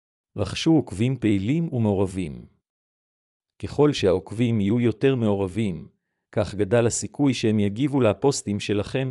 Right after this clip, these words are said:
וישיגו לכם עוד עוקבים. חשוב לזכור שקניית עוקבים אמיתיים היא רק חלק אחד בתהליך להפוך לכוכבי רשת.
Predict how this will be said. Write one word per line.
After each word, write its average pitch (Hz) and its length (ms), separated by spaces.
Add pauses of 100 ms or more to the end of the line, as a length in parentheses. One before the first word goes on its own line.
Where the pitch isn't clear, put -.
וישיגו 117 500
לכם 101 360
עוד 107 200
עוקבים. 92 540 (1040)
חשוב 175 420
לזכור 113 440
שקניית 101 560
עוקבים 117 400
אמיתיים 107 580
היא 110 200
רק 131 200
חלק 143 360
אחד 131 300
בתהליך 110 520
להפוך 120 460
לכוכבי 104 500
רשת. 90 540